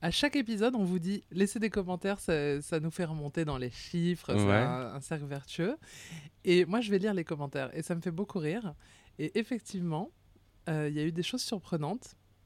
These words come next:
Speaker 2: Et les pseudos des gens, surtout.
Speaker 1: Notamment celui-là que je vais lire, laissé par J trente-huit soixante-quinze. « Voilà, c'est fait. Je laisse officiellement un commentaire, point de suspension, en faisant pipi. <laughs>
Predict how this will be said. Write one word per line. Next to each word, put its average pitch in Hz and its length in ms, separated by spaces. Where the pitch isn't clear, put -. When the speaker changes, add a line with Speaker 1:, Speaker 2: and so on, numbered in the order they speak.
Speaker 2:
Et 92 120
les 87 80
pseudos 127 400
des 101 100
gens, 85 240
surtout. - 180
Speaker 1:
Notamment 180 640
celui-là 160 420
que 185 120
je 147 120
vais 143 100
lire, 131 260
laissé 170 360
par 165 300
J 180 180
trente-huit 196 420
soixante-quinze. « 151 720
Voilà, 185 300
c'est - 200
fait. 123 260
Je 156 140
laisse 175 220
officiellement 165 540
un 147 80
commentaire, 139 640
point 139 140
de - 40
suspension, 131 560
en 156 60
faisant 123 300
pipi. 127 340
<laughs> - 0